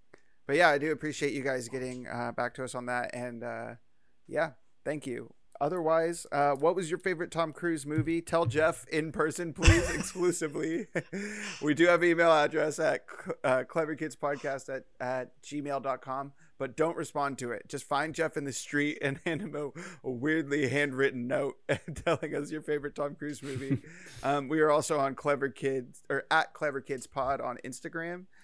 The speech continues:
Speaker 1: Um, get in touch with us however you see fit. Uh, and tell a friend about us. Rate the show on,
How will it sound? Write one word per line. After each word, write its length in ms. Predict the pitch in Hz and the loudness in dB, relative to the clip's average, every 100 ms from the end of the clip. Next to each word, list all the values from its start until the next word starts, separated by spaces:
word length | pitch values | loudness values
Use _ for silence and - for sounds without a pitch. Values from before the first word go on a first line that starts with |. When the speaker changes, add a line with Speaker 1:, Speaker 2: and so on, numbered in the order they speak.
| - - - | -20 -12 -2
Speaker 1:
Um, 440 | 135 139 135 131 | 0 2 -2 -6
get 140 | 123 156 | -4 -2
in 80 | 151 | -2
touch 200 | 151 147 | -4 -4
with 120 | 135 | -4
us 220 | 143 135 | -4 -4
however 500 | 131 127 127 123 120 120 | -2 -2 -2 -6 -8 -10
you 400 | 117 123 120 117 | -10 -10 -10 -12
see 240 | - 123 | -12 -14
fit. 420 | 120 - 170 180 - - - - - | -12 -6 -6 -6 -10 -20 -20 -20 -8
Uh, 280 | 120 120 113 | -4 -4 -4
and 340 | 127 127 127 127 | -4 -4 -4 -10
tell 220 | - 143 135 | -4 0 0
a 20 | |
friend 340 | - 175 175 | 0 -2 0
about 300 | 170 165 160 | 2 4 6
us. 240 | 156 151 - | 4 2 0
Rate 280 | 151 160 | -2 -2
the 60 | 151 | -6
show 380 | - 151 139 139 | -4 2 2 2
on, 400 | - 127 127 123 | -2 -2 -2 -4